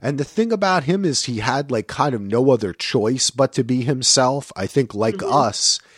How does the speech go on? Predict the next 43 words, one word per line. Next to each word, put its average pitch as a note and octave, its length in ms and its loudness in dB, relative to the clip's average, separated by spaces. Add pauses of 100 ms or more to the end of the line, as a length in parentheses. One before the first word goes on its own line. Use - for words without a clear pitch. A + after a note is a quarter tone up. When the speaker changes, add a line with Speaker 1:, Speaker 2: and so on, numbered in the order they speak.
(500)
Speaker 1:
he A2+ 140 -4
just C3 260 2
seemed C#3+ 260 0
like B2 200 -2
a G2+ 60 -2
kind C3 280 -2
of - 80 -6
person B2+ 460 -2
who G#2 160 -4
was G2+ 200 -4
just, - 300 -4
like, G2+ 300 -4 (300)
if - 200 -10
he F3+ 180 -2
had D3 220 0
tried C3 760 0
to A#2 120 -6
be A#2 240 -6
someone G#2+ 420 0
else, A#2 600 -2 (460)
he B2+ 140 -6
would B2+ 200 4
have A2 120 -2
just, A2+ 240 -2
like, A2+ 220 -4
laughed A#2+ 480 0
and A2 120 -6
given A2 260 -2
up A#2 240 0
within G2 260 -6
a G2 60 -6
few G2+ 300 -6
seconds, - 840 -2 (440)
you G#2 160 -4
know, A2 220 2
like, F#2+ 180 0
Speaker 2:
Right. F3+ 240 0 (420)
Speaker 1:
it A#2+ 140 -6
ju-, B2 240 0
and A#2+ 320 -2
throughout C#3+ 500 -2
the D3 80 0
game, B2+ 640 0